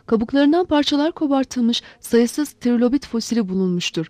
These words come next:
Çoğu örnekte yaralar kısmen iyileşmiştir. Bu da hasarın trilobitin attığı kabuğu yiyen çöpçüler tarafından yapılmadığını, kabuk henüz trilobitin üzerindeyken meydana geldiğini gösteriyor. Avcıların başka izleri de var. Üzerlerinde delikler olan küçük kabuklu fosiller gibi.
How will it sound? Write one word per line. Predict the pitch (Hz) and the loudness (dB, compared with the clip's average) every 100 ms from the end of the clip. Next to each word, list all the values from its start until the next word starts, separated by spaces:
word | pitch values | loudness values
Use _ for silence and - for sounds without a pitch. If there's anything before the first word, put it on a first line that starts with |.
| - - - | -12 -20 -4
Çoğu | 277 | 0
örnekte | 254 208 190 185 247 | 2 2 0 0 -2
yaralar | 233 226 233 | 0 2 0
kısmen | - - 233 226 | -2 -4 -2 -2
iyileşmiştir. | 214 202 208 - 208 - 269 - - - | 0 0 0 -2 -4 -2 -4 -6 -20 -4
Bu | 262 | 0
da | 277 | 0
hasarın | 254 226 - 214 240 | 0 -4 2 2 2
trilobitin | 262 226 220 220 - 285 | 0 0 0 -2 -2 -2
attığı | 254 - 240 247 _ _ | -4 -4 -4 -4 _ _
kabuğu | 220 202 254 | -2 0 2
yiyen | 285 247 247 | 2 4 2
çöpçüler | 240 226 - 233 262 | -2 -4 -2 -2 0
tarafından | 269 233 233 220 | -2 -2 0 0
yapılmadığını, | 208 190 240 214 175 170 170 170 - _ | 0 -2 -2 -2 0 -2 -4 -6 -16 _
kabuk | - 220 226 | -4 -4 -2
henüz | 277 277 - | -4 -4 -6
trilobitin | 233 233 226 233 247 | -6 -2 -4 -2 -4
üzerindeyken | 202 220 226 262 277 262 | -2 0 0 0 -2 -2
meydana | 240 214 214 220 | 0 0 0 -4
geldiğini | 208 202 185 196 185 | -2 -4 -2 -4 -4
gösteriyor. | 175 175 - 180 170 165 170 _ _ _ - - | -4 -6 -6 -6 -4 -6 -8 _ _ _ -20 0
Avcıların | 214 240 277 330 311 | 2 4 2 2 2
başka | 302 - | 0 2
izleri | 294 233 262 214 | 0 2 0 2
de | 185 | 0
var. | 165 165 - - | -2 -4 -12 -12
Üzerlerinde | 202 202 226 240 254 220 | -4 2 4 4 4 2
delikler | 214 214 277 | 0 0 0
olan | 269 247 254 | 2 2 0
küçük | - 269 | -4 -10
kabuklu | - 220 208 240 | -2 -2 -2 -6
fosiller | 220 208 - 196 185 | -4 -4 -2 0 0
gibi. | 175 170 160 | -2 -4 -6